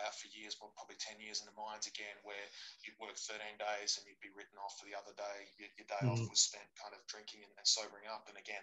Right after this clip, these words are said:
Speaker 1: that was, that was fine as far as, you know, ninety percent of the site crew were concerned. And I, I kind of got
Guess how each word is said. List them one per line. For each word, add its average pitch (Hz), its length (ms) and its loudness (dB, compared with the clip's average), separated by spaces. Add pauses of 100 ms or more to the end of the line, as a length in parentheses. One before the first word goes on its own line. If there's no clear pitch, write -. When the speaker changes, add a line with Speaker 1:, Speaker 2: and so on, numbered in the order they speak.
Speaker 1:
that 98 80 -2
was, 101 380 -2
that 98 100 -4
was 101 320 -2
fine 101 400 -2
as 98 80 0
far 101 380 -2
as, - 180 2 (400)
you 107 80 -8
know, 104 120 -2 (120)
ninety 107 240 -2
percent - 240 6
of 104 80 -10
the 104 80 0
site 104 320 8
crew 110 160 -10
were 107 160 -12
concerned. 110 540 4 (720)
And 113 80 4
I, 113 160 4 (240)
I 117 80 -4
kind 151 160 2
of 123 80 2
got 120 160 0